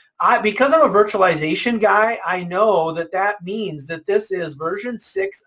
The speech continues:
update two, um, that's installed on that particular E S X i host.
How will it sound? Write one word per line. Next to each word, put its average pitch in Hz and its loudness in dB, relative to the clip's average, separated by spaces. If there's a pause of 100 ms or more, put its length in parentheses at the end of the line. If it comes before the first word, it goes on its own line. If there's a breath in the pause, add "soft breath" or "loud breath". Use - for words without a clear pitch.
update 170 -10
two, 147 -12 (440)
um, 160 0
that's 165 0
installed 185 0
on 156 0
that 160 -4
particular 170 -6
E 175 -6
S 156 -6
X 165 -10
i 147 -2
host. 147 -6